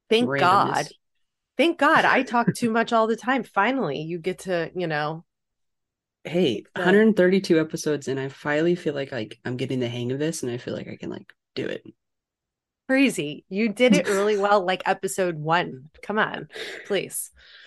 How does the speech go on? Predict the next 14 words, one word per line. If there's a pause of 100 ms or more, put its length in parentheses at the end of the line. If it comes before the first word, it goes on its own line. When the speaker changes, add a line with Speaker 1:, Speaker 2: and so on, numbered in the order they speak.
(300)
Speaker 2:
Yeah.
Speaker 1:
Uh, (300)
Speaker 2:
That's
Speaker 1:
Breezy
Speaker 2:
debatable.
Speaker 1:
is
gonna
Speaker 2:
But
we're
Speaker 1:
tell,
I'm
Speaker 2:
here.
Speaker 1:
like, (380)
yeah,